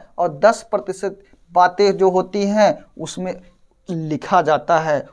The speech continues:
उसको लिख कर रखा जाता है, यानी लिखी गई बातें होती हैं। तो लिखित संविधान कहाँ कहाँ का है? लिखित संविधान के उदाहरण हैं यूएसए का संविधान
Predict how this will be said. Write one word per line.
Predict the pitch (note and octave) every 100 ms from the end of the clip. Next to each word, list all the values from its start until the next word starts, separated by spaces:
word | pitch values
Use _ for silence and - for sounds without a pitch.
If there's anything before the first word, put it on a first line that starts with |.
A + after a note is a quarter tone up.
| -
उसको | D3+ - A3
लिख | F#3 C#3 E3+ E3+ -
कर | E3+
रखा | C#3+ - - D#3+
जाता | C#3+ - D#3
है, | D3+
यानी | C#3 D3 F3+
लिखी | D3 B2+ - D#3
गई | C#3+ C#3
बातें | C#3+ B2 - E3 B3+ - _ _
होती | D#3+ D#3 D3+
हैं। | C3 A#2+ - _ _ -
तो |
लिखित | G#3+ A3 A3+ B3
संविधान | B3 B3+ A#3 A3+ A3+ B3 D4 - _ _ _
कहाँ | A3 G#3+ B3+
कहाँ | B3+ B3 C4
का | C4 B3+
है? | C4 D#4+ - - -
लिखित | E3+ E3+ A3+
संविधान | - G3+ F#3+ F#3+ F#3+
के | F#3+
उदाहरण | F3+ E3+ E3 F#3 F#3 - _ _ -
हैं | F#3 F#3 D3 - _ _ -
यूएसए | E3 D#3 D3 - - F#3
का | G3+
संविधान | G3+ G3+ G3+ G3+ G#3+ A#3 C4+